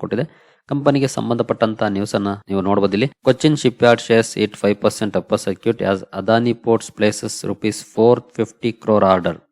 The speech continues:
ನಾನೂರೈವತ್ತು ಕೋಟಿ ಮೊತ್ತದ ಆರ್ಡರ್ ಅದಾನಿ ಪೋರ್ಟ್ಸ್ ಕೊಚ್ಚಿನ್ ಶಿಪ್ ಯಾರ್ಡ್‌ಗೆ ಕೊಟ್ಟಿದೆ. ಈ ಒಂದು ನ್ಯೂಸ್ ಬಂದ ತಕ್ಷಣ immediately ಸ್ಟಾಕ್ ಸರ್ಕ್ಯೂಟ್ ಪರ್ಫಾರ್ಮೆನ್ಸ್ ಬಂದಿದೆ. Especially ಏನಕ್ಕೆ ಸಂಬಂಧಪಟ್ಟಂತ ಆರ್ಡರ್ ಇದು ಅಂತ ನೋಡೋದಾದ್ರೆ ನೀವು ಇಲ್ಲಿ ನೋಡ್ಬೋದು, ಹಾರ್ಬರ್ ಟಗ್ಸ್,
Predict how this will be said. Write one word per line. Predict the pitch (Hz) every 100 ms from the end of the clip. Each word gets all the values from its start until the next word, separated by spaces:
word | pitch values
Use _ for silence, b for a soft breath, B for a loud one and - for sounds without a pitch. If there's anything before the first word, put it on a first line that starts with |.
| _
ನಾನೂರೈವತ್ತು | 110 120 139 135 131 127 135
ಕೋಟಿ | - 120 120
ಮೊತ್ತದ | 113 120 113 76
ಆರ್ಡರ್ | 104 - 117 107 -
ಅದಾನಿ | 95 113 127 127
ಪೋರ್ಟ್ಸ್ | - 117 113 - - _
ಕೊಚ್ಚಿನ್ | 107 - 123
ಶಿಪ್ | - - -
ಯಾರ್ಡ್‌ಗೆ | 101 101 101
ಕೊಟ್ಟಿದೆ. | 104 87 113 - _ _ -
ಈ |
ಒಂದು | 117 113 117
ನ್ಯೂಸ್ | 104 104 -
ಬಂದ | 104
ತಕ್ಷಣ | 95 101 -
immediately | 95 92 95 95 101
ಸ್ಟಾಕ್ | - 92 90 - -
ಸರ್ಕ್ಯೂಟ್ | 98 92 110 95 -
ಪರ್ಫಾರ್ಮೆನ್ಸ್ | 90 - 95 90 90
ಬಂದಿದೆ. | 87 82 117
Especially | - - - 160 170 165
ಏನಕ್ಕೆ | 127 147 156
ಸಂಬಂಧಪಟ್ಟಂತ | 160 139 131 131 120 - 127 -
ಆರ್ಡರ್ | 123 - 101 117 117
ಇದು | 113 113
ಅಂತ | 104
ನೋಡೋದಾದ್ರೆ | 107 104 127 117
ನೀವು | 113 - 95
ಇಲ್ಲಿ | 101
ನೋಡ್ಬೋದು, | 101 95 117 - -
ಹಾರ್ಬರ್ | 107 117 117 120 -
ಟಗ್ಸ್, | 110 98 -